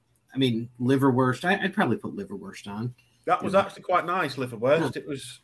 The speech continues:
Speaker 2: but I, I think
Speaker 1: I grew up with that, so.
Speaker 2: Yeah, I think you can get a ta-, this, like, the one I use was, like, a solid sausage, which I was told isn't a typical liverwurst. It's usually, like, a spread.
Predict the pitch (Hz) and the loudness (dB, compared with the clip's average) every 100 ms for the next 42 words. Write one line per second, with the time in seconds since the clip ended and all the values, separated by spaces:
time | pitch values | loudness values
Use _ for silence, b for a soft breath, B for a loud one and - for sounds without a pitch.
0 | b b b b - 160 - 165 - 160 | b b b b -2 -2 -2 -4 -6 -4
1 | 220 226 226 - - 226 127 101 - - | 2 4 6 8 6 6 0 -4 -8 -10
2 | - 92 104 160 190 190 180 180 170 - | -12 -10 -14 -4 2 4 6 4 0 -4
3 | 214 202 202 196 185 160 196 190 180 160 | -2 -4 -4 4 4 4 -2 -2 -4 -10
4 | - 170 165 165 208 190 202 190 143 127 | -4 -2 0 4 6 6 4 2 -2 -4
5 | 131 131 123 - 156 139 127 160 160 - | -6 -6 -6 -2 0 0 -2 -4 -4 -6
6 | 120 117 - 135 127 143 135 139 139 139 | -8 -10 -4 -4 -2 -2 0 0 -2 -8
7 | 123 139 123 123 135 143 131 117 - - | -10 -10 -10 -4 -2 0 0 0 -2 -8
8 | 135 123 120 117 - - 135 135 95 82 | -6 -4 -2 -2 -4 -12 -2 0 0 -4